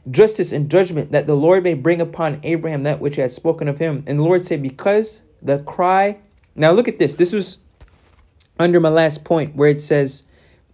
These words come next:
it begs, this behavior begs for God's judgment. And the Lord said, "Because I heard the cry of Sodom and Gomorrah is great." Now, a lot of, there's some weird commentary saying that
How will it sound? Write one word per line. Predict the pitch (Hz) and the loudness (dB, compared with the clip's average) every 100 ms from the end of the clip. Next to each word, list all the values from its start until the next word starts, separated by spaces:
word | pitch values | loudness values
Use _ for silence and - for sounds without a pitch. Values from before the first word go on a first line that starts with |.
| - | 2
it | 156 151 120 | 2 2 0
begs, | 147 165 185 196 - - - | 4 4 4 -2 -18 -18 -2
this | 147 165 | 0 2
behavior | - 175 175 151 | 0 2 2 2
begs | 113 143 175 180 - - _ - | 2 2 2 0 -16 -20 _ -2
for | 139 | -2
God's | 117 135 156 165 156 151 - _ _ - | 0 2 2 2 -2 -10 -18 _ _ -2
judgment. | 139 160 147 131 123 - - _ _ _ _ _ _ | 2 2 0 -6 -8 -8 -20 _ _ _ _ _ _
And | 151 151 | -2 2
the | 156 | 4
Lord | 196 | 4
said, | 214 170 | 2 -2
"Because | 135 - 247 269 254 170 - | -4 -2 2 2 0 -10 -2
I | 185 196 | 0 0
heard | 196 175 | -2 -4
the | 131 | -6
cry | - - 175 190 202 - | -6 0 2 2 0 -2
of | 151 | -8
Sodom | 151 175 175 160 | -2 0 0 -2
and | 147 | -4
Gomorrah | 135 156 | -2 -2
is | 147 | -2
great." | 147 143 | -2 -2
Now, | 175 220 202 | 2 2 2
a | |
lot | 190 262 | 4 4
of, | 220 - | 2 2
there's | 247 220 | 0 0
some | 165 120 | -4 -4
weird | 143 160 151 | -2 -4 -4
commentary | 156 151 147 147 139 135 - | -6 -4 -4 -2 -4 -4 -8
saying | - 143 135 | -6 -4 -4
that | 123 - | -6 -8